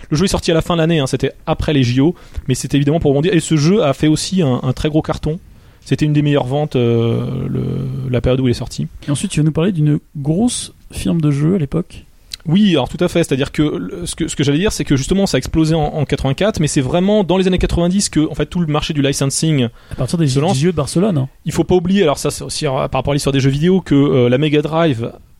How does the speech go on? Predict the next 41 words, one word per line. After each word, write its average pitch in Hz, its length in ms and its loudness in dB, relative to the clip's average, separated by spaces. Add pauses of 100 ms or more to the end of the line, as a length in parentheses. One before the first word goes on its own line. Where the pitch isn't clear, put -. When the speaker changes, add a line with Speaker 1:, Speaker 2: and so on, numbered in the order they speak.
(160)
Speaker 1:
aux 143 80 2
États-Unis 139 400 4
avait 127 120 2
gagné 135 160 2
du 147 120 -2
terrain 156 400 0
sur - 500 0
la, 135 480 -2
sur 151 220 -2
la 151 80 2
nes 156 140 4 (220)
grâce 131 360 -2
aux 147 40 4
licences, 156 520 0
que - 80 -16
ce 123 80 -4
soit, 127 140 0
bon, 113 120 -2
Michael 113 300 -2
Jackson, 131 300 -2 (160)
<laughs> - 200 -10
mais 120 60 0
Speaker 2:
Ouais. 117 60 -6 (200)
Speaker 1:
c'est 135 60 -2
une 127 120 0 (100)
licence 123 180 0
particulière, 147 360 0
mais, 131 140 -2 (320)
mais 147 80 4
aussi 156 220 2
les 170 80 4
jeux 147 100 4
de 127 80 2
sport, 160 440 0
Speaker 2:
Mhm. 131 80 -14
Speaker 1:
justement, 139 440 0
avec 117 180 -2
Electronic 117 380 -2
Arts, - 80 -4
et - 80 -12
cetera. 131 380 -4